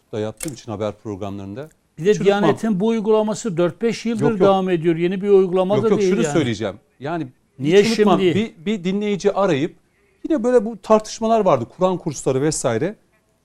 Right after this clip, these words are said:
Speaker 1: Ee, ya bağlanıp bir hanımefendiydi. Cüneyt Bey işte, ya dedi ki işte dini, din kültürü ve ahlak bilgisi zorunlu mu olmasın mı diye hani bu tartışmalar vardı.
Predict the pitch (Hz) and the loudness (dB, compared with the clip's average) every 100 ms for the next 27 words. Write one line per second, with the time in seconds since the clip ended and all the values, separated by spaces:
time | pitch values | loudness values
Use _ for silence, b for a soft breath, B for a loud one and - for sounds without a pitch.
0 | _ _ _ 160 165 170 - 170 220 214 | _ _ _ 0 2 0 -4 -2 0 2
1 | 233 233 220 202 _ 208 202 233 220 175 | 2 2 -4 -10 _ -8 -4 -4 -2 -4
2 | 139 120 120 151 _ 160 214 202 196 180 | -2 -4 -8 -10 _ _ -12 -10 -10 -12
3 | - 208 196 202 196 - 220 254 220 247 | -10 -12 -12 -18 -20 -10 -6 -6 -8 -12
4 | - 170 196 _ 214 165 220 214 202 165 | -8 -8 -8 _ -20 -14 -10 -10 -8 -10
5 | 202 190 185 185 180 180 180 147 151 175 | -8 -10 -6 -4 -2 -2 -6 -6 -6 -4
6 | 131 _ _ 120 147 165 175 170 175 165 | -6 _ _ 2 4 4 2 -2 0 0
7 | 160 156 - 151 135 139 147 147 - 196 | 0 -4 -4 -4 -2 -2 -2 -2 2 0
8 | - - 147 139 107 101 90 143 | 0 -6 0 0 0 -4 -6 -14